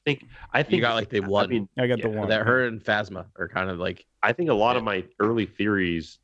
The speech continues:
Speaker 1: around the sequel trilogy and stuff was that Abeloth would, might be inter-, in-, introduced in those films
Speaker 3: Yeah.
Speaker 1: or something. Maybe that's where we're
Speaker 3: That
Speaker 1: going with
Speaker 3: feels like almost an
Speaker 1: Filoni. I think that's
Speaker 3: overcorrection,
Speaker 1: what Filoni's
Speaker 3: but
Speaker 1: trying
Speaker 3: yeah.
Speaker 1: to do here. I think Filoni's heard this from a lot of fans,
Speaker 2: Yeah.
Speaker 1: and he's like,
Speaker 2: I mean
Speaker 1: maybe Filoni and,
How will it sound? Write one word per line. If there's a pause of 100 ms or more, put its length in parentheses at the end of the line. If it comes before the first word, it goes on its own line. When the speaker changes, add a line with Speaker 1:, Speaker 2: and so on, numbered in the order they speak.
Speaker 1:
around
the
sequel
trilogy
and
stuff
was
that (220)
Abeloth
would,
might
be
inter-, (200)
in-, (220)
introduced
in
those
films
Speaker 3:
Yeah.
Speaker 1:
or
something. (180)
Maybe
that's
where
we're
Speaker 3:
That
Speaker 1:
going
with
Speaker 3:
feels
like
almost
an
Speaker 1:
Filoni.
I
think
that's
Speaker 3:
overcorrection,
Speaker 1:
what
Filoni's
Speaker 3:
but
Speaker 1:
trying
Speaker 3:
yeah.
Speaker 1:
to
do (100)
here.
I
think
Filoni's
heard
this
from
a
lot
of
fans,
Speaker 2:
Yeah.
Speaker 1:
and
he's
like, (420)
Speaker 2:
I
mean
Speaker 1:
maybe
Filoni
and,